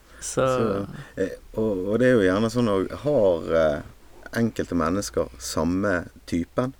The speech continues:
Speaker 2: type person de søker? Eller er det noe sånn, for at jeg, jeg husker det, en, eh, en venninne som jeg hadde tidligere. Hun ble alltid sam-, sammen med den samme typen.
Speaker 1: Ja.
Speaker 2: Hver gang jeg traff nye typen der, så var det liksom sånn,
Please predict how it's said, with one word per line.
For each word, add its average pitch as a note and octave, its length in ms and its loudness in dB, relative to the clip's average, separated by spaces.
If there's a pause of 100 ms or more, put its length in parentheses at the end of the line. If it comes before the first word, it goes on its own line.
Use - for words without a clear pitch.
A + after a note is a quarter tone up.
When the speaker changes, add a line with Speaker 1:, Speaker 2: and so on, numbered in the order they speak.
(680)
Speaker 2:
type G2+ 300 0
person G#2+ 400 0
de F#2+ 80 0
søker? D#2+ 460 -4 (600)
Eller F#2 160 0
er C3 100 4
det C#3 80 2
noe A2+ 140 2
sånn, G#2+ 160 0
for A2+ 120 4
at A2+ 120 0
jeg, G#2+ 120 2
jeg G#2 360 2
husker G#2 320 0
det, G2 100 8 (800)
en, F2+ 240 0
eh, F2 720 0
en G2 180 -4
venninne F#2 440 2
som F2+ 120 -2
jeg F2+ 120 2
hadde E2 160 -6
tidligere. F#2 420 4 (560)
Hun C3 180 6
ble G#2+ 120 8
alltid B2 240 8
sam-, A#2 400 8
sammen A#2 400 0
med F#2 120 2
den F#2 120 -2
samme A2 440 2
typen. F2 480 -2 (180)
Speaker 1:
Ja. G#2+ 200 -2 (160)
Speaker 2:
Hver B2 240 8
gang A2 140 6
jeg - 80 -2
traff A2+ 200 4
nye G2+ 200 6
typen G2 360 2
der, F#2 160 4
så G#2 200 2
var G2 200 6
det G2 120 6
liksom F#2+ 200 -2
sånn, G2 160 2